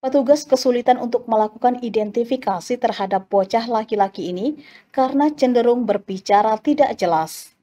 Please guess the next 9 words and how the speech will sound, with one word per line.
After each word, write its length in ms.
Sementara 560
bocah 320
ini 240
diamankan 640
di 80
kantor 400
Satpol 560
P 160
P 320